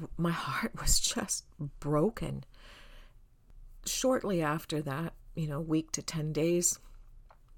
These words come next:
um, I was invited t-, with my sister-in-law to go to a crusade in a big auditorium with hundreds of people.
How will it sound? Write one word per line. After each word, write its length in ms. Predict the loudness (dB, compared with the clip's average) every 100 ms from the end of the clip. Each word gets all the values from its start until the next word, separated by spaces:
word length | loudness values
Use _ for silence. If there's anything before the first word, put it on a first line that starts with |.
| -20 -18 -18 -18 -4
um, 420 | -2 0 -2 -4 -2
I 60 |
was 220 | 2 4 4
invited 640 | 2 2 2 2 -4 -10 -16 -20 -20 -6 4
t-, 160 | 4 4
with 360 | 4 4 4 -2
my 360 | -2 -2 -6 -10 -8 2
sister-in-law 880 | 2 2 0 -2 -2 -2 -2 -4 -8 -16 -20 -20 -16 -14 -14 -16 -10
to 100 | -10
go 480 | 0 4 6 6 2 -4 -20 0 4
to 360 | 4 2 -2 -4
a 160 | -6 -6
crusade 1040 | -6 -2 0 2 2 4 4 2 -4 -8 -10 -12 -20 -20 -20 -20 -8
in 160 | -4 -4
a 80 | 2
big 240 | 2 6
auditorium 800 | 6 4 0 0 0 -2 -8 -10
with 160 | -10 -10
hundreds 540 | -2 2 4 2 0
of 160 | -4 -6
people. 420 | -8 -8 -10 -12